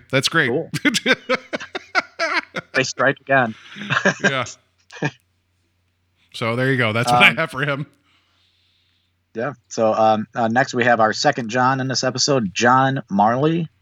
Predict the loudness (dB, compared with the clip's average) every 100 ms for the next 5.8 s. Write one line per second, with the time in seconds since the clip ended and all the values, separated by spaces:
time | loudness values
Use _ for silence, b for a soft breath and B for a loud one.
0 | _ _ 0 4 4 4 0 -4 -8 -8
1 | -2 2 2 2 2 2 0 -2 -4 _
2 | _ _ _ _ 2 2 2 2 4 4
3 | 2 0 0 0 -4 _ _ _ _ -2
4 | 2 2 2 0 2 0 0 -2 -2 -4
5 | _ -4 -4 -2 -2 -2 -2 -6